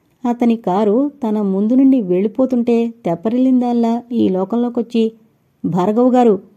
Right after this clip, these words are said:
అంటూ ఏదో చెప్పడానికి అడుగు ముందుకు వేసింది హర్షిత. భార్గవ్ కారు అప్పటికే ఆమెని దాటి వెళ్ళిపోయింది. హర్షిత ఆగిపోయి దూరమవుతున్న కారు వైపు క్షణం నిస్పృహగా చూసింది.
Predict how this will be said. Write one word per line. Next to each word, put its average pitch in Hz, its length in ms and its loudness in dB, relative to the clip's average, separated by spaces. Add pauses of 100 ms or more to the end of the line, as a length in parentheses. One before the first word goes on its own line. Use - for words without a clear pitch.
(240)
అంటూ 277 320 2
ఏదో 214 420 2
చెప్పడానికి 226 840 -4 (160)
అడుగు 208 300 -2
ముందుకు 220 380 -2
వేసింది 190 360 -2
హర్షిత. 190 440 -8 (880)
భార్గవ్ 214 600 -2
కారు 214 500 -2 (140)
అప్పటికే 240 680 -4
ఆమెని 196 360 -2
దాటి 180 340 -4
వెళ్ళిపోయింది. 185 580 -2 (840)
హర్షిత 247 340 -2 (180)
ఆగిపోయి 240 760 0 (160)
దూరమవుతున్న 254 760 0
కారు 190 320 -2
వైపు 233 480 0 (120)
క్షణం 202 400 -2
నిస్పృహగా 247 500 -2 (120)
చూసింది. 185 340 -4